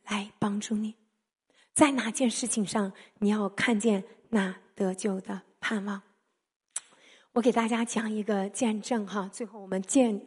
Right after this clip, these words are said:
呃，结束在这个见证的里面，是，呃，一个王姐妹的一个见证。她就讲到说，今天当她不断地操练这个新生命的道，不断地讲说这道的时候，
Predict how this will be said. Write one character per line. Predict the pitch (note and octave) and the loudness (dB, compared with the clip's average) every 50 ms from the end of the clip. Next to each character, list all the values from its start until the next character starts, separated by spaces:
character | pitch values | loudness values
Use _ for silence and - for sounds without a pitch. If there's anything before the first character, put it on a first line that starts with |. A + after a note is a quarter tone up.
| - | -10
呃， | - A3 | -12 -12
结 | G3 - G3 G3 | -4 -2 0 0
束 | G#3 - - B3 | 0 0 0 0
在 | A#3 - A#3+ A3+ G#3 | 2 2 2 0 0
这 | G#3 B3 G#3+ | -2 -4 -4
个 | G#3+ G#3+ | -4 -4
见 | G#3 - - C#4 B3+ A#3 | -4 -2 0 0 0 0
证 | A3 - B3 A3+ | 0 0 0 0
的 | G3+ G#3+ G3 | 0 0 0
里 | G3 G3 G3 F#3+ F#3+ | 0 -2 -4 -4 -2
面， | G3 G#3+ A#3 A#3 G#3 G#3+ - - - _ _ _ _ _ - - - _ | 0 2 2 2 2 -2 -6 -16 -20 _ _ _ _ _ -20 -20 -20 _
是， | _ - - - B3+ A#3 A3+ G#3 - - - - - _ _ | _ -4 0 4 6 6 6 4 2 -6 -14 -20 -20 _ _
呃， | - G#3 G#3 A3 A3 - | -4 -2 -2 -2 -2 -2
一 | G#3 G#3 | 0 2
个 | - B3 - | 2 0 2
王 | - F#3+ G3 G#3+ | 2 0 0 2
姐 | A3 B3+ G#3 | 4 4 4
妹 | G3+ A3 G#3+ G3 | 4 2 0 0
的 | G3 | -2
一 | F3+ G3 | -6 -2
个 | G3+ - | -2 -2
见 | G#3 - - B3+ A3 G#3+ | 0 2 2 2 0 2
证。 | - B3+ G#3+ A3 - - _ _ _ _ _ _ - | 0 0 0 -2 -6 -14 _ _ _ _ _ _ 0
她 | - F#4 | 0 2
就 | F4+ F#4 E4+ | 2 2 0
讲 | - - G3 G#3+ G3 | 0 0 -2 -2 0
到 | G#3 A3 G#3 | 0 0 0
说， | - - G#3+ G#3+ | 2 2 2 2
今 | G#3+ - - C4 C4 | 2 0 0 0 2
天 | B3 B3+ B3+ | 2 0 0
当 | - C4+ | 0 -2
她 | C4+ C#4 C#4 | -2 -2 -4
不 | C#4 - A#3 | -2 -2 2
断 | A3 B3+ A#3+ A3+ | 4 4 4 4
地 | G#3+ G#3 | 2 -2
操 | G3+ - - - - - C4+ C4+ C4 C4 | 0 -2 -2 -2 2 4 4 4 4 4
练 | C4+ C4 A#3+ A3+ | 2 0 0 0
这 | A3+ A3+ | 0 0
个 | A3 | 0
新 | G#3 - - - - C4 C4 | 0 2 0 0 0 0 -2
生 | B3+ - C4+ B3+ | -2 -2 0 0
命 | B3+ B3 A3+ | 2 2 2
的 | G#3 G3+ | 2 2
道， | G3+ - A#3+ A3 F#3 - - - - - _ | 6 8 8 8 8 4 -2 -10 -14 -6 _
不 | - C4 | -2 0
断 | - E4+ D#4+ D4 | 2 2 4 4
地 | C#4+ C4+ | 4 2
讲 | C#4+ - - D#4+ A#3+ A#3+ A#3+ A3+ | 4 2 2 2 2 0 -2 -2
说 | - - D4 D4+ | 0 0 0 2
这 | - D#4 C4+ | 2 2 4
道 | - E4 D#4 D4 B3+ | 6 6 6 6 6
的 | G#3+ A3 | 4 2
时 | - - - G3+ | 0 0 -2 2
候， | G3 A3+ G3+ F3+ | 2 2 2 2